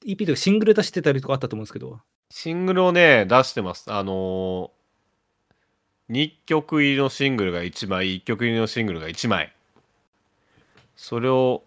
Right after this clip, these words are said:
Speaker 2: 一年ごとに出してんのかな、ほぼ。
Speaker 1: あ、じゃあもう、一応年一です、何かを出すようにしてて、まあ、そこの集大成がまた来たっていう。
Speaker 2: そうっすね。まあ、で、その、その三曲、し-、その三曲も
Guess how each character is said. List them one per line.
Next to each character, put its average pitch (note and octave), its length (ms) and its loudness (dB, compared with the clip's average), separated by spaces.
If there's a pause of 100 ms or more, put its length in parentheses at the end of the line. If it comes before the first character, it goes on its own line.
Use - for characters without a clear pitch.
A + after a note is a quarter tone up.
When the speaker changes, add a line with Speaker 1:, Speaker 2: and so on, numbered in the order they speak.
(140)
Speaker 2:
一 - 260 -10
年 A3+ 220 4
ご B3 80 4
と F#3 120 4
に G2+ 80 2
出 F#2+ 120 2
し - 80 -10
て G2 100 -4
ん F2 60 -4
の D#2+ 80 -10
か F#2 100 -4
な、 F2+ 80 0
ほ A#2+ 180 2
ぼ。 - 160 -2 (2750)
Speaker 1:
あ、 E3+ 120 -6
じ D3 60 -4
ゃ D3+ 40 0
あ - 20 0
も C3+ 60 0
う、 C3+ 160 -4 (180)
一 F3 200 -6
応 G#3+ 100 8
年 A#3 420 0
一 A3+ 240 -4
で A3+ 120 2
す、 - 340 -12
何 G#3+ 220 -2
か E3+ 100 0
を D#3 120 4 (420)
出 F3+ 120 -2
す F#3 120 -2
よ F3 60 0
う - 20 -2
に E3 60 -2
し - 80 -8
て G3 80 0
て、 F#3+ 60 0
ま E3 100 0
あ、 - 40 0
そ D3 100 -6
こ E3+ 80 2
の D#3+ 60 0
集 E3+ 180 4
大 E3+ 180 6
成 C#3 160 0
が D3 120 -2
ま C3 280 -8
た A2+ 140 -4
来 - 100 -18
た A2 100 -2
っ - 60 -18
て - 120 -18
い - 20 -16
う。 - 100 -20 (280)
Speaker 2:
そ E3 300 -4
う - 20 0
っ A2+ 40 -8
す - 160 -14
ね。 G#2 240 -6
ま C#3+ 360 2
あ、 - 40 -20 (300)
で、 E3 240 0
そ F3 160 -6
の、 G#3 300 0
そ A3+ 120 -2
の C4 120 4
三 C#4 220 4
曲、 A#2 300 -6 (240)
し-、 - 300 -14
そ - 280 -8
の A#3 120 2
三 C4 340 4
曲 F#3+ 280 -2
も F3 360 4